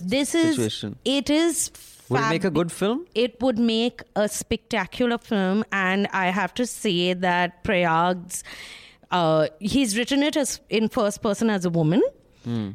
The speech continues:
Speaker 1: and, uh, I know Prayag, and you know Prayag, and he's not particularly feminine, but he has managed to tap into his inner woman. But, uh,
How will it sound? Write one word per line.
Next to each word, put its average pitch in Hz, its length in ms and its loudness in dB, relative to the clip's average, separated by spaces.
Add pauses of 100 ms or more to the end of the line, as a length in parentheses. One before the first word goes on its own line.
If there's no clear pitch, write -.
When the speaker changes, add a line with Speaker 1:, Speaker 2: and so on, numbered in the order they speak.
(120)
Speaker 1:
and, 190 500 0
uh, 165 360 2 (100)
I 196 240 -2
know 208 180 0
Prayag, 165 480 0
and 170 140 2
you 165 240 2
know 156 380 0 (100)
Prayag, 151 500 0
and 147 380 0
he's 180 240 -2
not 170 260 0 (640)
particularly 180 760 0 (100)
feminine, 170 680 2
but 196 280 0
he 202 180 -2
has 180 160 -2
managed 170 420 -2
to 185 80 0
tap 160 480 -4
into 156 260 -2
his 160 220 0
inner 160 260 0
woman. 156 460 -2 (460)
But, 190 440 0
uh, 165 380 2